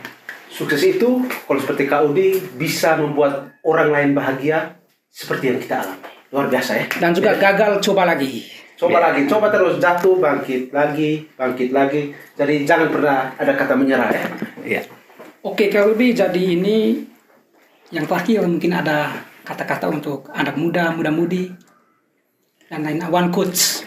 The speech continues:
Speaker 1: One quotes.
Speaker 3: Oke. Sebenarnya
Speaker 2: Sesuai.
Speaker 3: banyak, ya, kalau jadi wani, saya bisa
Speaker 1: <laughs>
Speaker 3: pikir jadi wan. Eh,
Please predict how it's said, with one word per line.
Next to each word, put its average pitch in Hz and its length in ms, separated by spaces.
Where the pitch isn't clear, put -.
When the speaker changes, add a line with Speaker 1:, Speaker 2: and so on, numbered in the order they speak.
Speaker 1:
One 151 160
quotes. - 320
Speaker 3:
Oke. 104 140
Sebenarnya 131 400
Speaker 2:
Sesuai. 160 80
Speaker 3:
banyak, 143 260
ya, 156 140
kalau 120 220
jadi 127 240
wani, 139 400
saya 277 400
bisa 220 180
Speaker 1:
<laughs> - 80
Speaker 3:
pikir - 200
jadi 131 200
wan. 104 320
Eh, 120 400